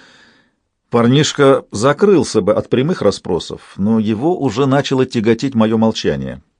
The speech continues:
Я вздохнул, принял еще больше расслабленную для взгляда со стороны позу и снова потянулся за вином,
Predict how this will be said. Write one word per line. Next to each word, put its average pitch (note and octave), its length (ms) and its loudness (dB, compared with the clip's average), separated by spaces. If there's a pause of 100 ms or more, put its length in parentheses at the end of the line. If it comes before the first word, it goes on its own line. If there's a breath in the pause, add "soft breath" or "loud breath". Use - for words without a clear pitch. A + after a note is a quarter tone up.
(220)
Я C3+ 180 -4
вздохнул, B2 600 -2 (1000 loud breath)
принял B2+ 460 4
еще A#2+ 380 0
больше A#2 440 2
расслабленную G#2 760 0
для G2 180 0
взгляда F2+ 380 0
со F2+ 140 -8
стороны F#2 380 -2
позу A#2+ 380 -2
и - 200 -6
снова C3 460 2
потянулся A#2 540 0
за G#2 120 -2
вином, G#2 400 0